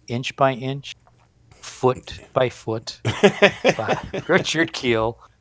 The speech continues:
Speaker 1: stood up from behind <laughs> the bar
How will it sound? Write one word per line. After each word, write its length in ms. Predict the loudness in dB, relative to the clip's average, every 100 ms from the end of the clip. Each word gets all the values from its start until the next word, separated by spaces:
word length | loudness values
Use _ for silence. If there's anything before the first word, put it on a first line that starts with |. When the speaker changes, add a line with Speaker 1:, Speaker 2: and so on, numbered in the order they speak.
| _ _ -12
Speaker 1:
stood 480 | -2 0 0 4 8
up 220 | 8 6 0
from 220 | -2 0
behind 420 | 4 4 4 0
<laughs> 200 | 0 2
the 100 | 2
bar 680 | 6 4 4 2 0 0 -4